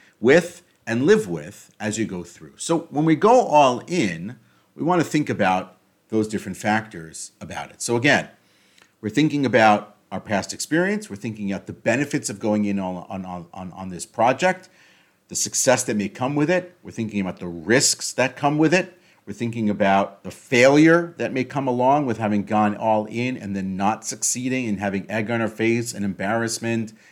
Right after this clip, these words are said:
and humiliation potentially there, or financial loss, whatever the risk may be and the failure that may be there. Think about it. If you're playing cards, again, I don't play, but I've watched a little bit, or I've seen people go all in on these things,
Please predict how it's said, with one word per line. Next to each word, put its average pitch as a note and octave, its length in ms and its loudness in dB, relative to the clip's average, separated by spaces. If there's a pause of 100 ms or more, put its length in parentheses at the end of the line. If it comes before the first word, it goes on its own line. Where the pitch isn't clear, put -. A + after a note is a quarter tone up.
(100)
and G2+ 80 -8
humiliation A2 760 0
potentially A#2 540 -8
there, A#2+ 480 4 (320)
or A#2 520 4
financial A#2+ 680 0
loss, A#2+ 680 2 (500)
whatever E3 480 2
the A#2+ 80 2
risk A#2 340 0
may F#2 140 -4
be G#2+ 420 -4 (680)
and A#2 120 -4
the G#2+ 40 -4
failure A2+ 300 2
that G2+ 160 0
may F2+ 160 -6
be F2 160 -12
there. C#2 240 -20 (100)
Think C3+ 180 -4
about G#2+ 260 4
it. G2+ 60 2
If G2 140 -6
you're F#2+ 80 -10
playing B2+ 500 2
cards, A#2 720 2 (200)
again, A#2 180 -2
I G#2+ 60 2
don't A2 200 0
play, B2 220 2
but G2+ 100 2
I've G#2+ 180 0
watched C#3+ 340 4
a A#2 60 -4
little B2 200 -2
bit, A#2 140 0
or G2+ 40 2
I've F2+ 160 -2
seen B2+ 200 -6
people G#2+ 380 -2
go G#2 260 2
all G2+ 200 2
in G2+ 200 0
on F#2 140 -6
these F#2 200 -8
things, G2 340 -4